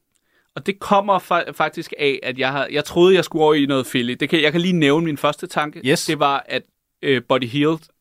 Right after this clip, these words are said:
Speaker 1: vil blive traded til Philly.
Speaker 2: Oh,
Speaker 1: Men
Speaker 2: I like it.
Speaker 1: det var med
Speaker 2: Med
Speaker 1: tanke
Speaker 2: Embiid.
Speaker 1: på, at Embiid var der.
Speaker 2: Ja,
Speaker 1: Så
Speaker 2: ja.
Speaker 1: den er jeg kommet lidt væk fra. Der, hvor jeg i stedet for er endt, det er for at tænke videre ud i tanken om,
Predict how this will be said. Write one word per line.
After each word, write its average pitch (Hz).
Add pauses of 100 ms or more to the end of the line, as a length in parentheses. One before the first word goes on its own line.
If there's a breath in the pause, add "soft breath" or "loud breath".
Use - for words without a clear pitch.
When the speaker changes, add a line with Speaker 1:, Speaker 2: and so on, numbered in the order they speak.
(140)
Speaker 1:
vil 135
blive 127
traded 127
til -
Philly. 156 (160)
Speaker 2:
Oh, 98 (320)
Speaker 1:
Men 127
Speaker 2:
I 87
like 85
it. - (100)
Speaker 1:
det 143
var 131 (120)
med 127
Speaker 2:
Med 156
Speaker 1:
tanke 156
Speaker 2:
Embiid. 123
Speaker 1:
på, 135
at 123
Embiid 127
var 101
der. 98 (220)
Speaker 2:
Ja, 85
Speaker 1:
Så -
Speaker 2:
ja. 185
Speaker 1:
den 185
er 180
jeg 170
kommet 156
lidt 151
væk 131
fra. - (100)
Der, 214
hvor 196
jeg 160
i 160
stedet 202
for 160
er -
endt, - (180)
det 196
er 143
for 165 (140)
at 123 (100)
tænke 139
videre 170
ud 151
i 139
tanken 143
om, 131